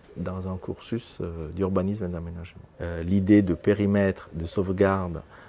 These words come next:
euh, portée par loi, par la loi Malraux, mille neuf cent soixante-deux, euh, n'a,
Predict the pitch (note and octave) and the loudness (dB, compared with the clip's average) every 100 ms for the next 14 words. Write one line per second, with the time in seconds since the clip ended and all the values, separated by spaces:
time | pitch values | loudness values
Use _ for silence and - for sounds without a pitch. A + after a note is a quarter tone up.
0 | - - F2 E2+ E2 D#2+ D#2 - F2 - | -20 -8 -6 -4 -6 -6 -10 -6 -6 0
1 | G2+ F2 E2+ E2 D#2 - - E2+ E2+ E2 | 0 0 -2 -2 -4 -10 -8 -4 -2 -4
2 | D#2 - - D#2+ F2 F2 E2 E2 F2 E2+ | -6 -10 -14 -8 -6 -4 -6 -4 -4 -2
3 | F#2+ C3+ G3+ - - - F2 F2 - F#2 | 4 4 4 -4 -20 -12 -6 -4 -4 -6
4 | - E2 F2 F2+ B2+ E3+ - - - - | -6 -8 -4 2 4 4 -2 -20 -20 -10
5 | - F#2 F2 F#2+ | -4 -2 0 0